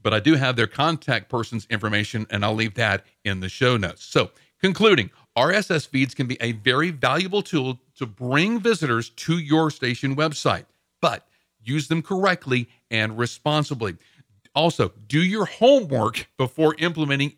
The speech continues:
any kind of strategy that puts a third-party feed on your website. All of those copyrights, they must be in place, and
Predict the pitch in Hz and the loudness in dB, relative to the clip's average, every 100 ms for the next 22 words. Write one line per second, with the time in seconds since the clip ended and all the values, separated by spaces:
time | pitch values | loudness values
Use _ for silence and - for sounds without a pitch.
0 | - 190 247 220 - 185 165 147 - 156 | -2 0 0 -2 -2 0 0 -2 -2 0
1 | 135 135 127 123 113 143 135 127 117 _ | 2 0 -2 0 0 0 0 0 -2 _
2 | 185 202 247 226 _ 214 196 147 147 143 | 2 4 4 0 _ 2 2 2 0 -4
3 | _ _ _ 233 185 127 127 127 _ _ | _ _ _ -2 0 0 -2 -6 _ _
4 | - 135 135 143 151 147 143 - 127 87 | -2 2 2 4 2 2 0 0 0 0
5 | - _ _ - 123 139 120 - - 127 | -4 _ _ -4 -2 0 0 -2 -2 0
6 | 135 123 131 - 117 101 104 131 - - | 0 0 0 -2 -2 0 2 0 0 -6
7 | 127 117 - 120 120 - - 202 180 143 | -4 -2 -2 -2 -4 -8 -8 -2 2 2
8 | 131 | 0